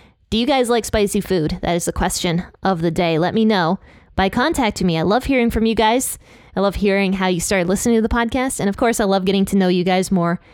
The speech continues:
hearing what you enjoy drinking, and also if you enjoy hot pepper sauce.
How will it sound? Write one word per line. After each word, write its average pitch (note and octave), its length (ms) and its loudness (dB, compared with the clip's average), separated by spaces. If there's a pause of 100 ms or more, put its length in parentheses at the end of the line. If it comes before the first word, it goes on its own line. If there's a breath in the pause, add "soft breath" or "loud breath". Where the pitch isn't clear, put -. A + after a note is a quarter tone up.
(140)
hearing G3 320 0
what F3+ 140 0
you F#3 340 0
enjoy G#3 360 2
drinking, C4 580 -2
and G#3 240 -2
also F#3+ 360 0
if F3+ 220 0
you G3 140 2
enjoy E3+ 420 2
hot E3+ 500 -4
pepper E3 280 -2
sauce. - 480 -6